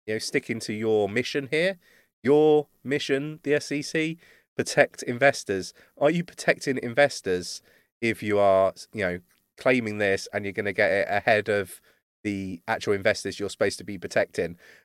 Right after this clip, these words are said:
Because, like, I'm looking at it and I just kind of feel like the S E C have lost their minds and, uh, you know,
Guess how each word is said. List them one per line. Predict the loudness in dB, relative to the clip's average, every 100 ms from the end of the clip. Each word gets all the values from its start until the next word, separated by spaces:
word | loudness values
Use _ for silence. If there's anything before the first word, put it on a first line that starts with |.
| -6
Because, | -2 -2 2
like, | 4 4 0 -12 _ _ _ _ _ _ _ 0
I'm | 2 4
looking | 2 0 -2
at | 0
it | 0 -2
and | -4
I | -2 -2
just | -2 -4
kind | -4 -6
of |
feel | -4 -4
like | 0 0 -2 _ _ _ _ -2
the | -2
S | -2
E | -6
C | -6 -6
have | -6 -8
lost | -8 -8 -8 -6
their | -6
minds | -2 -2 -2 -6 -10 -14 -16 -20 _
and, | -4 -2 -2 -4
uh, | -2 0 0 -4 -8 _ -10
you | -6
know, | -4 -6